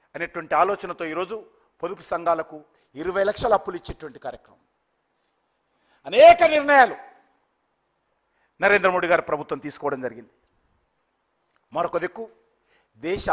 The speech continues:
ఆర్థిక వ్యవస్థను గాడిన పెట్టే ప్రయత్నం ఒక దిక్కు, కరోనాను అరికట్టేటువంటి ప్రయత్నం ఒక దిక్కు, దేశంలో అభివృద్ధి పెంచేటువంటి ప్రయత్నం ఒక దిక్కు చేస్తా ఉన్నారు.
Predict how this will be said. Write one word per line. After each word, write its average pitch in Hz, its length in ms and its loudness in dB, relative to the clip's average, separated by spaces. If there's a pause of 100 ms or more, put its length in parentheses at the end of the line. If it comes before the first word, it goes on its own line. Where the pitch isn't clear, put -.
ఆర్థిక 190 340 -8
వ్యవస్థను 185 380 -6 (100)
గాడిన 190 340 0
పెట్టే 190 200 -8 (100)
ప్రయత్నం 175 300 -8
ఒక 196 140 -8
దిక్కు, 214 200 -8 (1300)
కరోనాను 208 440 6
అరికట్టేటువంటి 220 680 0
ప్రయత్నం 190 320 -6
ఒక 220 140 -2
దిక్కు, 240 220 -4 (920)
దేశంలో 240 360 4
అభివృద్ధి 247 280 0 (100)
పెంచేటువంటి 247 680 2
ప్రయత్నం 208 320 -8
ఒక 233 120 -6
దిక్కు 269 220 -6 (800)
చేస్తా 170 360 -6
ఉన్నారు. 131 200 -20